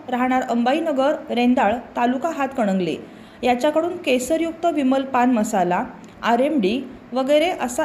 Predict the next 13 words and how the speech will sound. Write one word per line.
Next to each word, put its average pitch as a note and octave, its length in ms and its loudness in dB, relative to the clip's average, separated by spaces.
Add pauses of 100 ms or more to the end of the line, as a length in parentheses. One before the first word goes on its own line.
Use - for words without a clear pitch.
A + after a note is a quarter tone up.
एकूण A#3+ 400 0 (420)
एकोणपन्नास E4 640 -2
हजार E4 240 2
दोनशे C4+ 380 0
रुपये D#4+ 220 -2
किमतीचा B3 520 -2
गुटख्यासह B3+ 800 0 (440)
मोटरसायकल D4+ 680 2 (200)
व D4 100 2
मोबाईल C4 420 0
हँडसेट A#3 520 2 (420)
असा B3+ 260 0
एकूण A#3 420 0